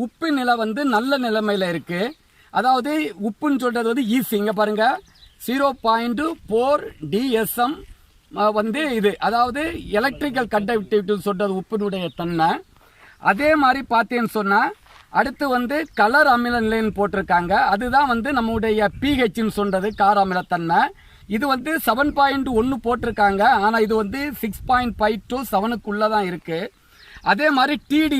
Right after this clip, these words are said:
எஸ்ன்னு சொல்றது, அதாவது இது ஒரு உப்பினுடைய அந்த கடினத்தன்மையை பார்க்கிறது, நூத்தி நாற்பத்தி மூணு பி பி எம் சொல்றது, parts per million. அதே மாதிரி salinity, salinity ஜீரோ பி பி டி. இதுல வந்து உப்பின் இந்த மண்ணை பொறுத்தளவு இந்த மண் வந்து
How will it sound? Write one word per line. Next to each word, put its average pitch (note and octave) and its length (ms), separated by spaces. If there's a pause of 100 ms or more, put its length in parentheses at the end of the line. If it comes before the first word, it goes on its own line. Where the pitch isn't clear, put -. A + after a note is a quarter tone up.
எஸ்ன்னு A#3+ 340
சொல்றது, F#3 400 (280)
அதாவது B3+ 300 (100)
இது C#4 160
ஒரு B3+ 80 (100)
உப்பினுடைய A#3+ 540 (560)
அந்த A#3 120 (140)
கடினத்தன்மையை A#3+ 680 (100)
பார்க்கிறது, G3+ 400 (120)
நூத்தி B3+ 320
நாற்பத்தி G#3+ 440 (120)
மூணு G3+ 200 (160)
பி A#3+ 100 (100)
பி A#3 140
எம் G#3+ 120 (100)
சொல்றது, E3+ 420 (380)
parts G#3+ 320
per G#3 120 (120)
million. F3 360 (600)
அதே D4 160 (100)
மாதிரி C#4 180 (120)
salinity, B3 500 (100)
salinity C4+ 420 (120)
ஜீரோ B3+ 200 (120)
பி G#3 160
பி F#3 180
டி. D3+ 100 (160)
இதுல B3 240
வந்து A3 200 (640)
உப்பின் D#4 340
இந்த A#3+ 120 (100)
மண்ணை D4+ 340
பொறுத்தளவு A3+ 500 (120)
இந்த B3+ 160 (100)
மண் C4 160 (100)
வந்து B3+ 160